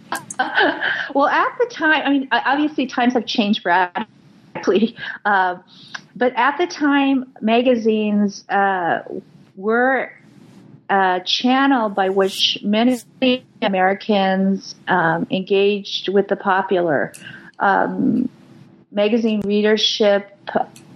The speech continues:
was, you know, at an all-time high during the fifties and the sixties.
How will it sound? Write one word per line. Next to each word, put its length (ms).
was, 960
you 180
know, 280
at 160
an 100
all-time 520
high 460
during 440
the 80
fifties 420
and 100
the 60
sixties. 840